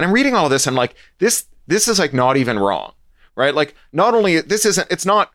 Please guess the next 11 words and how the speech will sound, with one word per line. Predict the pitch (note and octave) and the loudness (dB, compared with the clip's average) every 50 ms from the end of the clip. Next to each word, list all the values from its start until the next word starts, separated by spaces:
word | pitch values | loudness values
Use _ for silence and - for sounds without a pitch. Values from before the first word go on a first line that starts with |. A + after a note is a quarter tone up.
| _ _ | _ _
fair | - - - E3 D3+ D3 C3+ B2+ | -20 -10 -4 0 0 2 2 0
use | A2+ A#2+ C#3+ D3 A2 G#2 - - - - - - - - | 0 0 2 2 2 2 0 0 -2 -2 -6 -12 -12 -4
to | - C3 A#2+ | -4 -2 0
set | - - A#2+ A#2+ - - _ _ | 0 0 0 0 -2 -4 _ _
a | A2+ A2 | -4 -2
story | - - - - - B2 B2 B2 B2 A#2 A2 G#2+ | 0 0 0 0 2 2 2 4 2 2 0 0
in | - G#2+ G#2 | -2 -2 -2
a | G#2 F#2 | -2 -2
Disney | - A2 G#2+ G#2 G#2 F#2+ | 0 -2 -2 -2 -2 -6
theme | F2+ - C3+ D3 C3+ | -6 -4 -4 -4 -4
park | - G2 E2+ E2 E2 - | -4 -4 -4 -6 -6 -8